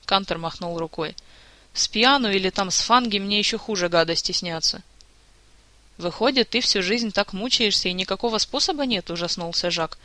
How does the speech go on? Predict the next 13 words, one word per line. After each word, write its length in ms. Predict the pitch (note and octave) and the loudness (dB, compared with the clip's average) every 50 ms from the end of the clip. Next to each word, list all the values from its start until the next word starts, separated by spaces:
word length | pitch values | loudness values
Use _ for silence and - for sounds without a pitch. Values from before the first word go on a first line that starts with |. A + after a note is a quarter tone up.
| - - - - - - - - | -20 -20 -20 -20 -20 -20 -10 -2
Прям 180 | G#3 G#3+ G#3+ | 0 0 2
весь 220 | G#3+ G#3+ A3+ - - | 2 4 4 2 2
вперед 380 | - - A#3+ B3+ C#4+ C4 - | 2 -2 0 0 0 0 0
подался 420 | - G3 G3 G#3 F#3+ F3 - - F3 | -2 0 4 4 4 4 4 2 0
от 80 | E3+ | 0
сочувствия, 680 | - - G#3+ - - G3+ F#3+ - - - D#3+ - - - - - - - | 0 -2 -2 -2 -4 -4 -4 -4 -4 -4 -6 -8 -8 -10 -16 -20 -18 -8
многократно 580 | - F3+ F3+ F#3 F3+ - - F#3+ F3 - F3+ F3 | -4 -4 0 2 0 2 4 2 2 2 -2 -4
усиленного 680 | F3 E3+ - - G#3+ G3 G3 F#3+ F3+ F3 F3 E3+ E3+ E3+ | -2 0 0 0 2 0 0 -2 -2 -2 0 0 0 0
выпитым 480 | F3 F#3+ F#3+ F3+ - F3 - F3+ F3 | 0 0 0 0 0 -4 -6 -4 -4
самогоном. 640 | - - F#3 F#3 F#3 F#3+ F#3 E3+ D#3 D3+ D3+ E3 - - - - - - - - - - - - - _ _ - - - - | -4 -4 -4 -4 -6 -6 -6 -6 -6 -6 -8 -12 -14 -20 -20 -20 -20 -20 -20 -20 -20 -20 -20 -20 -20 _ _ -20 -20 -20 -8
«Есть. 480 | - A3 A#3 C4+ C4 B3 - - - - - - - - - - | -6 -2 0 0 0 0 -2 -4 -6 -10 -12 -18 -20 -20 -8 -2
Нашел 340 | A3 B3 A#3+ - B3 A3 | 0 2 2 2 0 0
недавно». 600 | G#3+ G#3+ G#3+ G#3 G3+ G3+ G3 F#3+ F#3+ F3+ F3+ G3 | 0 -2 0 2 4 2 2 2 -2 -8 -10 -12